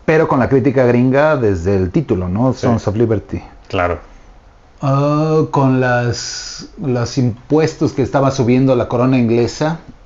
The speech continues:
Speaker 1: cuando todavía no se independizaban los gringos.
Speaker 2: Ajá.
Speaker 1: Ah,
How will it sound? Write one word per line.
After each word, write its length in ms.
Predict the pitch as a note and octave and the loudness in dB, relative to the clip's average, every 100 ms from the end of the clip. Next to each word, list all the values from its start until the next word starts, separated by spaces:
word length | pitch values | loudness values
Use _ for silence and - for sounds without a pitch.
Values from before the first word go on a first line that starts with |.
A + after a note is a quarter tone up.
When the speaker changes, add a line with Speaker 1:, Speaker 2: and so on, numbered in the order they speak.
| - | -8
Speaker 1:
cuando 240 | G#2 F2+ | -4 -4
todavía 500 | - A#2 A2+ A2 A#2 | 0 0 2 2 2
no 80 | A2 | 0
se 120 | A2 | 0
independizaban 540 | G2+ G2 G2+ F#2 A#2 A#2 | -2 -2 -4 -2 0 0
los 100 | A2+ | 0
gringos. 300 | C3 B2+ D3 - - | 0 -2 -6 -12 -8
Speaker 2:
Ajá. 280 | F#2 F#2 - - - - - - - - - - - - - - - | -6 -8 -10 -20 -20 -20 -20 -20 -20 -20 -20 -20 -20 -20 -20 -14 -6
Speaker 1:
Ah, 200 | A#2+ | 0